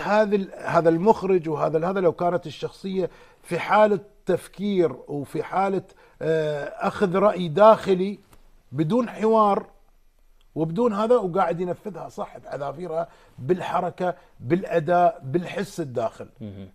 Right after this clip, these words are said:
Speaker 1: هذه مسألة جدًا مهمة في المسرح. دائمًا وأبدًا أنا كمخرج الممثلين اللي عندي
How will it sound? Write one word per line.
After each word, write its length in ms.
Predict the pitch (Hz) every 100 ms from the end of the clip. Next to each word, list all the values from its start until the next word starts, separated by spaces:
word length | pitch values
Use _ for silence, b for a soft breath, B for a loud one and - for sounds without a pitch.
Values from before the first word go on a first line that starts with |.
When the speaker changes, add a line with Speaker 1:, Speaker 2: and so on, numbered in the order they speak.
| _ _ _ _ _
Speaker 1:
هذه 300 | - 147 175
مسألة 480 | 185 180 175 170 143 - -
جدًا 480 | 127 131 196 208 277
مهمة 440 | 254 208 190 202
في 100 | 170
المسرح. 560 | 170 160 127 123 110 - b b b
دائمًا 560 | 123 175 226 240 233 220
وأبدًا 540 | - 185 190 180 233 - - _ - 165
أنا 160 | 190
كمخرج 560 | 185 180 180 170 196 170 - _ _
الممثلين 680 | 143 143 147 151 - 170 214
اللي 140 | 202 175
عندي 320 | 185 185